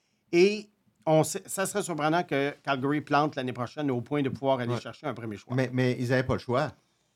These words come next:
Speaker 2: Même toi, t'aurais pas pu reconstruire là-bas.
Speaker 1: C'était difficile parce que le contrat d'Huberdeau à dix point cinq millions, je ne sais pas comment tu,
Speaker 2: Non.
Speaker 1: comment tu fais, mais on en a remis. On est allé chercher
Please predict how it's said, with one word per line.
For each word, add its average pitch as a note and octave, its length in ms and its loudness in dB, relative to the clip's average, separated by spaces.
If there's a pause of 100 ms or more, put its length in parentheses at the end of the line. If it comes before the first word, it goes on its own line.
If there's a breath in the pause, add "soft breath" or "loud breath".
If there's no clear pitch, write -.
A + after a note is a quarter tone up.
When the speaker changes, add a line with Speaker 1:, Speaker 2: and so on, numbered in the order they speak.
(180)
Speaker 2:
Même E3 180 0
toi, F#3 320 6 (240)
t'aurais B2 280 0
pas A#2 100 -2
pu C#3 140 -2
reconstruire A2+ 600 0
là-bas. F2+ 300 -2
Speaker 1:
C'était - 200 -4
difficile C3+ 400 -4
parce - 200 -6
que - 80 -4
le C#3 140 2
contrat D#3 340 -2
d'Huberdeau D3 480 0
à D3+ 80 2
dix B2 240 -8
point C#3+ 140 0
cinq B2+ 220 -6
millions, C#3 300 0
je A#2+ 80 -6
ne B2 60 -6
sais B2+ 120 -10
pas C#3 140 -4
comment B2+ 260 -6
tu, - 260 -20
Speaker 2:
Non. A2+ 80 0
Speaker 1:
comment B2 160 -2
tu B2 100 -20
fais, A#3 200 -6 (560)
mais C4 300 6
on G#3 160 8
en B3 160 6
a C#4 140 6
remis. C4 420 0 (140)
On C#3+ 140 2
est D#3 160 0
allé F3 180 -2
chercher B3+ 540 -16